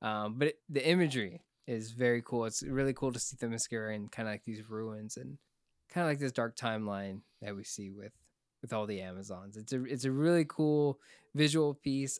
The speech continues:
Um, it, it kinda makes me question, like, how much of it is actually filmed or if they're, like,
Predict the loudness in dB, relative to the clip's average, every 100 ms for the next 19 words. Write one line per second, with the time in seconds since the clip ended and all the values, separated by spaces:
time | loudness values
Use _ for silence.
0 | _ -8 -6 -4 -6 -6 -8 -10 -14 _
1 | _ _ _ _ -4 -2 0 0 2 2
2 | 2 0 0 4 2 4 2 0 0 2
3 | 4 2 0 -2 -2 -2 _ _ _ -4
4 | 0 0 -2 -4 -6 -2 2 2 2 0
5 | 0 0 -2 -4 -4 -4 -6